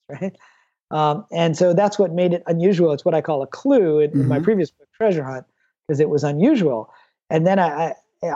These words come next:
Speaker 1: I saw him carrying, like, a, what looked like an Egyptian casket, but kind of this wide person with a weird eye. And then as I woke up, I found out that my parents had just gotten a call that morning from Pakistan, and my uncle's wife was there, and she has this weird thing.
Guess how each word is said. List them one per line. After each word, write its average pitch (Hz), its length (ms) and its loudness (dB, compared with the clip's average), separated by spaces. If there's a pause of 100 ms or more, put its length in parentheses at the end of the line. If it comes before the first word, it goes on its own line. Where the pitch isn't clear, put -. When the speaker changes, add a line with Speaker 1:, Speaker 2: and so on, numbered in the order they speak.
Speaker 1:
I 165 40 2
saw 202 180 0
him 180 200 0
carrying, 190 340 0
like, 156 220 0
a, 131 240 -4
what 156 160 0
looked 165 160 2
like 156 180 2
an 151 80 0
Egyptian 156 420 -4
casket, 190 600 0
but 147 160 -8
kind 156 120 -2
of 143 160 -2
this 139 160 -4
wide 147 520 2
person 160 480 0 (360)
with 147 140 2
a 131 60 2
weird 160 440 2 (100)
eye. 135 520 0 (460)
And 156 120 -2
then 175 120 0
as 175 100 2
I 196 80 4
woke 208 240 2
up, 302 180 0
I 196 80 2
found 208 300 -2
out 226 240 0
that 180 220 -4
my 170 120 -10
parents 196 320 -8
had 165 100 -4
just - 200 -14
gotten 175 180 -2
a 156 40 -8
call 185 500 -4 (180)
that 156 160 -4
morning 180 320 0
from 165 140 -4
Pakistan, 160 640 -2 (400)
and 147 220 0
my 180 180 4
uncle's 208 380 2
wife 214 460 2
was 143 220 -2
there, 156 300 2
and 156 160 -6
she 214 200 0
has 151 220 2
this 151 200 -2
weird 156 320 -4
thing. 156 320 -2